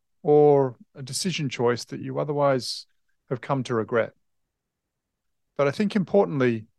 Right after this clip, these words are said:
have you learnt from that fork in the road? Have you gained insight from making that decision?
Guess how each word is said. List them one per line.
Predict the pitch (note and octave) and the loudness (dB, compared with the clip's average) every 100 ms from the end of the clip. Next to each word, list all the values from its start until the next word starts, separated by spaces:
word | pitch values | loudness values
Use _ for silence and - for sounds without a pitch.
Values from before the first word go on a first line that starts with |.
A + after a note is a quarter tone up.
| _ _ _ _ | _ _ _ _
have | - C#3 | -8 -2
you | D3 | 0
learnt | C3+ D#3 C#3+ - | 4 4 2 -2
from | C3 A#2 | -8 -6
that | A2 - | -6 -8
fork | - G#2+ - | -8 -8 -8
in | G#2 | -12
the | G2+ | -10
road? | G2+ G#2 G#2+ _ _ _ _ _ _ _ _ _ | -8 -8 -8 _ _ _ _ _ _ _ _ _
Have | C3 | -6
you | C3+ | -4
gained | A#2+ C#3 C#3+ C3 | 2 4 4 2
insight | C#3+ D3 - A2+ G#2 _ _ _ _ - | -2 0 2 0 -2 _ _ _ _ -20
from | - A#2+ A#2 | -6 -4 0
making | C#3+ - C3+ | 0 0 -2
that | A#2 | -2
decision? | - A2 G#2+ G2 G2+ F#2 | -4 -12 -10 -12 -14 -18